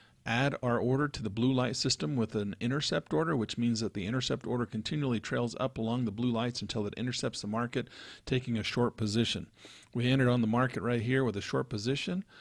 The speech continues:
for a downside potential. We stopped, we put our stop loss order, our parachute stop, uh, back behind an area of resistance, and then moved it two bars behind the entry bar, which, as you can see, is just one bar closer.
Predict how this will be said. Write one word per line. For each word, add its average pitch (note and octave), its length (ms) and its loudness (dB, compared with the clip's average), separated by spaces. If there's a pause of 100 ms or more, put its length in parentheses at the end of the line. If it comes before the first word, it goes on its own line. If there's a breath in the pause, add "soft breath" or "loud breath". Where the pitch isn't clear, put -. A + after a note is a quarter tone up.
(160 loud breath)
for A2+ 160 0
a G#2+ 60 2
downside C3 800 0
potential. D3+ 480 0
We C3+ 120 2
stopped, - 580 -2 (220)
we G#2+ 120 0
put C#3 160 0
our A2+ 100 2
stop C3+ 400 0
loss B2 320 0
order, D3 260 2
our G2+ 120 2
parachute B2+ 480 0
stop, C#3 340 -2 (460 loud breath)
uh, A2 160 2
back B2 280 0
behind B2 300 0
an G#2 180 -4
area B2+ 340 2
of A2 180 -2
resistance, B2+ 640 -2
and A2+ 100 0
then G#2+ 100 2
moved A2 200 0
it - 100 -4
two D#3+ 160 -2
bars C#3 260 0
behind B2 480 -2 (380 loud breath)
the A2 140 2
entry C3 260 0
bar, G2 300 0
which, G#2 180 -2
as A2 140 0
you A2 60 -2
can G#2+ 100 -4
see, A#2 200 0
is G#2+ 120 0
just A2 200 -4
one A2 180 0
bar G#2+ 200 2
closer. A2 540 -2